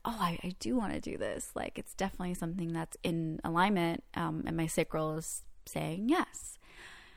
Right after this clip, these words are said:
Um, whereas another example, I've been toying with the idea of putting my vintage up on an, on Etsy so I could possibly get more sales.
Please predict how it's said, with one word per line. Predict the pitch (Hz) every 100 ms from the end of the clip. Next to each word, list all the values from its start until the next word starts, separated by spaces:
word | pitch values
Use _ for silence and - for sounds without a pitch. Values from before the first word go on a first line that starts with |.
| - - -
Um, | 190 180 175 165 - - - - - -
whereas | - 196 185 180 180 175 185
another | 185 233 320 302
example, | 262 208 175 165 170 170 - - -
I've | 175 165 170 165 170 -
been | 175 165 165 165 165 165
toying | - 170 170
with | 170
the | 175
idea | 170 170 165
of | 165
putting | 175 165 160
my | 160
vintage | 170 208 214 202
up | 185 175
on | 165
an, | 165 - -
on | - 170 -
Etsy | 247 - 247 233 233 226
so | - 170
I | 180
could | - 170 -
possibly | - 170 - 165
get | - -
more | -
sales. | - 226 220 214 220